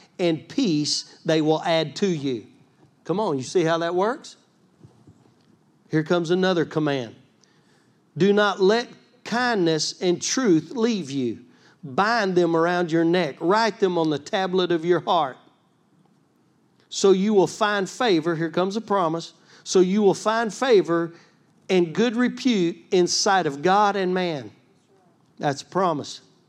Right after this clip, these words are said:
Here comes a command. "Trust in the Lord with all your heart and do not lean on your own understanding."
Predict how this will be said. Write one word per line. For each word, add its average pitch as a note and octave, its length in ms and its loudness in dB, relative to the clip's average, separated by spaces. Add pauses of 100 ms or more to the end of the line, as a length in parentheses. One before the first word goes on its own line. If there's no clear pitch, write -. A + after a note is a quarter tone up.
(960)
Here E3 180 -2
comes F3+ 260 0
a F3+ 40 -6
command. F3+ 500 -2
"Trust A3+ 440 0
in B3 120 0
the A3+ 80 4
Lord G#3+ 360 4
with F3 180 0
all F#3 180 4
your A#3 160 0
heart F3+ 360 2 (2500)
and E3 180 0
do A3+ 140 4
not A#3 240 2
lean A#3 320 4
on G3+ 160 4
your G3 200 2
own A3 280 4
understanding." A3 840 -2